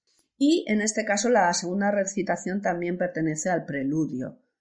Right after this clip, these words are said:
por lo que he comentado antes, porque me centro sobre todo en pasajes o del inicio de la obra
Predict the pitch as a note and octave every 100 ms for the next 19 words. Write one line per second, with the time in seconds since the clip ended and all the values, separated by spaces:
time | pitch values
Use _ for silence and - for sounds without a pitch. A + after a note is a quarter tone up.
0 | _ _ _ - C#3+ D3 D#3 D3 D3+ D3+
1 | D3 D3 C#3+ C#3 C3+ B2+ - C#3 - C3+
2 | C#3+ - D#3 D#3 - D#3 D#3 D#3 E3 D#3
3 | D3+ - D#3 D3+ D3 D3 D3 D#3+ F3+ A3
4 | A#3+ A#3+ G3+ F3+ E3+ E3+ G3+ B3+ D4 -